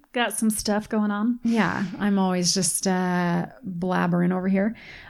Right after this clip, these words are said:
Speaker 2: Uh, we kinda wanna touch on Wit a little bit. She's been through a pretty deep scenario,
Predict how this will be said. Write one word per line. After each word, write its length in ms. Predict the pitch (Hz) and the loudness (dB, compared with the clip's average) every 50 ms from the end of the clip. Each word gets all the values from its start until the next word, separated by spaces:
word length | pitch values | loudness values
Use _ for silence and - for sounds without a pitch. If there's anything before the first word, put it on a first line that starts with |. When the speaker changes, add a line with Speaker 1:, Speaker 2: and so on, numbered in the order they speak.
| - - | -8 0
Speaker 2:
Uh, 300 | 233 233 226 220 220 208 - | 2 2 4 6 4 4 6
we 140 | 240 269 262 | 4 4 4
kinda 280 | - 247 262 311 403 466 | 4 4 4 6 6 6
wanna 180 | 440 392 381 311 | 6 6 6 6
touch 380 | - 202 233 240 247 - - - | 6 6 4 4 4 2 -2 0
on 220 | - 214 208 190 | 2 2 2 2
Wit 160 | 185 185 185 180 | 2 0 2 2
a 80 | 185 | 2
little 200 | 190 180 170 160 | 4 4 4 2
bit. 300 | - - - - - - _ - | 2 0 -2 -4 -6 -8 _ -6
She's 520 | - - - 240 226 226 233 247 240 226 | -4 0 2 4 4 6 4 4 2 2
been 280 | - 233 214 208 214 208 | 4 4 6 6 6 4
through 480 | 202 196 196 190 190 185 185 185 180 | 2 2 4 4 6 6 6 4 4
a 80 | - 170 | 2 0
pretty 340 | 175 - - 214 208 208 202 | -2 0 2 4 4 4 4
deep 420 | 175 175 196 190 190 190 - _ - | 4 2 2 2 2 0 -2 _ -6
scenario, 760 | - - - 208 196 185 170 170 170 165 160 165 180 233 240 | -2 2 4 6 6 6 4 4 4 2 2 2 2 2 0